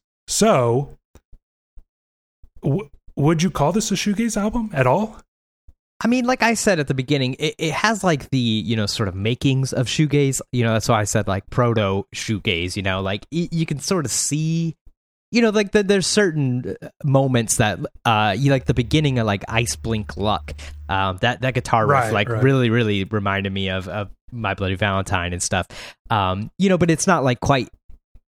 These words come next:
Speaker 2: all the way there. Um, I definitely would lean towards dream pop over shoegaze here, but I, I don't think it's,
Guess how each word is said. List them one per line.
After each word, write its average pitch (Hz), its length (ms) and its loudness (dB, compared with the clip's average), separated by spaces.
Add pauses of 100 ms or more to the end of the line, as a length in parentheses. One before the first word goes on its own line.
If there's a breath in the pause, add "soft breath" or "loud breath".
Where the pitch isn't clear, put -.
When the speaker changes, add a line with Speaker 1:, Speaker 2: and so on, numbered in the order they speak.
(240)
Speaker 2:
all 139 140 4
the 127 60 0
way 110 180 0
there. 95 640 0
Um, 98 380 -2 (300)
I 147 120 2
definitely 151 440 4
would 120 320 2
lean 123 500 2
towards 104 400 -2
dream 123 340 0
pop 90 300 0
over 95 640 -2
shoegaze 90 500 -2
here, 92 200 0
but 180 120 0
I, 202 160 0
I 185 120 2
don't 208 160 0
think 139 180 -2
it's, - 240 -4